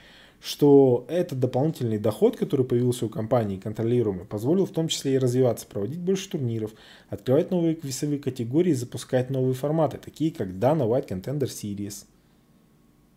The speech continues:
Это же вообще было прикольно, когда только появилось, это было охуенно. Тебе не нужно всю неделю ждать, когда, блядь, пойдут турниры, ты конкретно получал в течение сезона каждый вторник мини-турик с проспектами, а там в первых сезонах вообще было охуенно.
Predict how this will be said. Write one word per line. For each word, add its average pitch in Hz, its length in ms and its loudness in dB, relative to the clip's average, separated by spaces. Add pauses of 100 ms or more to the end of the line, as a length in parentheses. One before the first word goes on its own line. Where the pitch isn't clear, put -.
(100)
Это - 180 -2
же 120 80 2
вообще 131 260 0
было 180 200 6
прикольно, 113 440 4
когда 98 180 -4
только 120 200 -4
появилось, 160 440 0
это 123 120 -10
было 117 220 0
охуенно. 156 640 2 (400)
Тебе 117 180 0
не 135 100 4
нужно 196 300 2
всю - 200 -2
неделю 175 380 0
ждать, 147 300 2
когда, 117 240 2
блядь, 135 300 0
пойдут 135 260 0
турниры, 165 340 0
ты - 140 -10
конкретно 139 460 -2
получал 127 520 2 (260)
в - 40 -18
течение 139 320 0
сезона 127 460 2
каждый 143 360 2
вторник 170 420 2
мини-турик 143 680 0 (320)
с - 100 -16
проспектами, 123 720 2
а 90 80 -6
там 131 200 0
в 127 80 -10
первых 139 260 2
сезонах 127 360 -2
вообще 135 240 -2
было 170 220 4
охуенно. 120 540 0